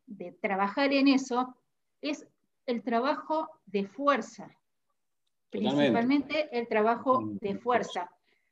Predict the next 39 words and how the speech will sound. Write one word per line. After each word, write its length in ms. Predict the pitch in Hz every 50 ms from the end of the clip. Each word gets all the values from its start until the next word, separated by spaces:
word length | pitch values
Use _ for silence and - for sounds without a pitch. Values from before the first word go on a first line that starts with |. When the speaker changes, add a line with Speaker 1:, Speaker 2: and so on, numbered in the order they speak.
| _ _ _ _ _
Speaker 1:
¿Por 220 | - 254 262 -
Speaker 2:
Sí, 0 |
Speaker 1:
qué? 160 | - 294 254 240
Speaker 2:
sí, 60 | -
sí. 0 |
Speaker 1:
Porque 360 | 254 233 240 269 269 269 - -
el 180 | 262 269 285
único 760 | 370 453 480 480 480 466 427 - - 285 320 311 277 - - _ _ _
órgano 640 | 269 254 240 226 214 208 196 190 190 185 - - -
capaz 720 | - 214 220 220 - 254 226 214 202 - - _ _ _ _ _ _ _ _ _ _ _ _
de 180 | - 196 196 196
ge-, 260 | 196 - - 208 190
de, 220 | - 196 196 190 190 - 202 -
de 120 | - 196
quemar 320 | - - - 208 285 330 339
energía 720 | 269 254 233 220 214 - 330 349 392 415 339 262 - - _
es 180 | - 240 - -
el 120 | 226 220
músculo. 500 | 208 190 - - - 170 165 170 165 - _ _ _ _ _ _ _ _ _ _ _ _ _ _ _ _ _ _ _ _ _ _ _ _ _ _ _
El 160 | 226 233 277
hígado 380 | 359 381 427 427 415 392 330 294
y 60 | 254
el 100 | 240 240
músculo. 420 | 233 214 214 - - 196 196 214 -
Otro 360 | 247 247 262 247 254 254 262
hígado 320 | 285 294 285 294 285 269 240
no 100 | 226 233
me 160 | 240 233 226
puedo 420 | 220 - 285 269 247 220 220 214
poner 420 | 214 202 196 202 214 226 262 262 -
porque 220 | - 190 - - 190
no 120 | 208 214
tengo 260 | - 254 240 226 214
lugar, 260 | 208 208 214 208 208
espacio 420 | 214 208 - 240 233 233 - 240 226
para 160 | 214 190 190
ponerme 280 | - 202 208 226 247 254
otro 200 | 254 262 254 269
hígado. 480 | 277 269 269 277 277 294 311 - -